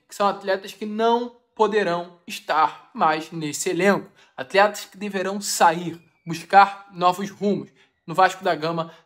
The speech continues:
não há mais espaço para eles e o Vasco busca aí nessa janela ainda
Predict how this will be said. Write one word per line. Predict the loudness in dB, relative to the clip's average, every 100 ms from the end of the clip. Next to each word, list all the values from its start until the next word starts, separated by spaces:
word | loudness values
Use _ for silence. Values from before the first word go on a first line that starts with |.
| -8
não | 0 0
há |
mais | 2 -2
espaço | -2 -2 -2 0
para | 0 0
eles | -4 -6 -12 _ _
e | -6
o |
Vasco | -2 -2 -4
busca | -10 -8 -6 -6
aí | -6
nessa | -6 -8 -6
janela | -6 -6 -6
ainda | -8 -12 -12